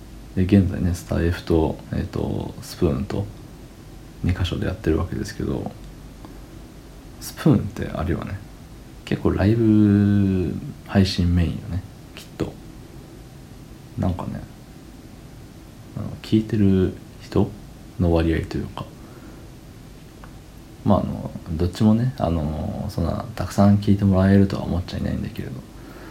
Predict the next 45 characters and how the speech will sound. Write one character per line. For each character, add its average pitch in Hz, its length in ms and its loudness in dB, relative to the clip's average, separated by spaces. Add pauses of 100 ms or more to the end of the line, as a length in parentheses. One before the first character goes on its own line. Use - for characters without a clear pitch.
(380)
そ 87 100 -2
う - 40 -4
そ - 180 -10
う - 40 -8
そ - 160 -10
う。 - 40 -8 (580)
で 92 80 2
も 127 100 6
後 - 140 -2
か 90 100 0
ら 85 60 0
始 82 220 -2
め 80 100 -2
た 80 280 -4
ス - 120 -16
タ 90 120 2
イ 92 60 4
フ 95 140 0
の 92 80 2
方 80 220 0
が、 - 180 -6 (640)
な 98 60 0
ん 95 40 -2
か - 80 -4
ち - 100 -4
ゃ 95 40 4
ん 98 80 2
と - 240 0
し - 120 -4
っ - 40 -14
か - 80 -2
り 85 80 0
聞 - 180 -4
い - 40 2
て - 120 2
い - 140 2
た - 80 -2
だ - 100 0
い 92 60 -2
て 87 100 -2
る - 80 -2
と - 100 -4
い - 60 -4
う - 40 -8
か、 - 200 -8